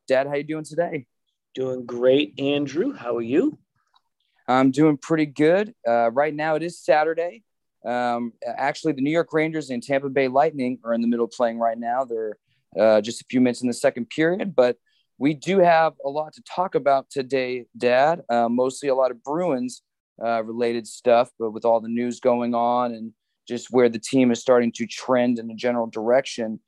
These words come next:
Speaker 1: Um, so did you wanna go ahead and get started on talking Bruins tonight?
Speaker 2: Yeah, let's do it.
Speaker 1: So, Dad, obviously the, the big news, um, right now is, uh, Bruce Cassidy, um, was just let go by the Bruins.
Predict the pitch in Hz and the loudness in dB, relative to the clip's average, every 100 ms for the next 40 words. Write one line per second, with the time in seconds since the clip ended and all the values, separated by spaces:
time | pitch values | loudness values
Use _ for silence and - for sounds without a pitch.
0 | _ _ _ - 123 117 113 113 - 143 | _ _ _ 2 4 4 2 -2 4 6
1 | 131 120 _ _ - 123 151 160 156 156 | 4 0 _ _ -18 -8 -4 -4 -2 -4
2 | 156 147 147 - 175 160 160 151 139 139 | -4 -8 -12 -2 2 2 0 -4 -6 -6
3 | 165 151 143 127 170 185 - 175 190 208 | -6 -6 -8 -6 -8 -8 -12 -6 -2 -2
4 | 190 _ _ _ _ _ _ _ _ _ | -6 _ _ _ _ _ _ _ _ _
5 | - 196 269 123 131 - 143 196 - _ | 0 2 2 0 0 -2 0 0 -2 _
6 | _ _ _ _ _ _ _ _ _ _ | _ _ _ _ _ _ _ _ _ _
7 | _ _ - 170 156 143 156 160 156 151 | _ _ 2 6 6 6 6 8 6 4
8 | 151 135 123 120 113 113 110 135 127 127 | 4 4 6 6 4 -2 2 2 4 2
9 | 120 120 113 - - 110 110 107 107 101 | 2 0 -4 -10 -4 0 0 0 -2 -8
10 | _ 117 127 120 117 113 117 - - 107 | _ 0 0 0 -6 -10 -14 -18 -14 -12
11 | 107 104 - 110 104 101 - _ _ 147 | -12 -10 0 4 4 2 -2 _ _ 2
12 | 143 - 120 113 120 123 127 _ _ - | 2 2 2 0 -6 -8 -8 _ _ -4
13 | 110 113 113 107 110 131 123 135 127 131 | 0 0 0 -4 -2 0 2 2 4 2
14 | 135 131 123 123 127 | 0 -2 -4 -6 -12